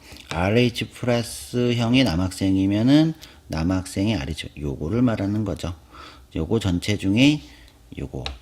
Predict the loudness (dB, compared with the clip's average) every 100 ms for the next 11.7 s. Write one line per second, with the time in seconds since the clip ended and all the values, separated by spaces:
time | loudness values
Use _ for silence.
0 | -14 -12 -12 -8 -6 -6 -8 -10 -12 -14
1 | -18 -20 -20 -20 -16 -12 -6 0 2 2
2 | 0 -8 _ _ -12 -10 -8 -8 -10 -12
3 | -16 -16 -16 -8 -8 -6 -6 -4 0 2
4 | 2 0 -16 -12 -4 -2 0 0 2 2
5 | 2 -2 -20 -20 -20 _ _ -16 -6 0
6 | 0 -2 -8 -6 -6 -6 -4 -4 -6 -16
7 | -8 -4 -4 -4 -2 0 0 -2 -4 -2
8 | 0 2 0 0 -4 -2 -4 -4 -6 -8
9 | -8 -10 -10 -12 -10 -8 -8 -10 -10 -8
10 | -8 -6 -4 -2 -2 0 0 -2 -14 -20
11 | -14 -10 -8 -10 -4 0 0